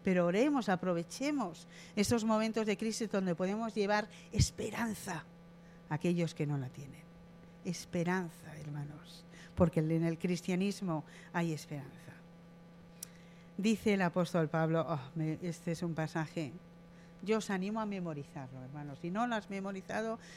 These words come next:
yo te animo a memorizar este precioso pasaje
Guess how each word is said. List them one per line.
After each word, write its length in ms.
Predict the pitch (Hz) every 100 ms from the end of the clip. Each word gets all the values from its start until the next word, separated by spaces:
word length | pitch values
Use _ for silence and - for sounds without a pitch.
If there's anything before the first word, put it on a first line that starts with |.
| - -
yo 100 | 214
te 120 | 196
animo 400 | 175 175 220 220
a 60 | 208
memorizar 600 | 190 170 170 165 202 196
este 240 | 175 180
precioso 560 | 175 160 160 214 220 214
pasaje 560 | 190 185 202 240 247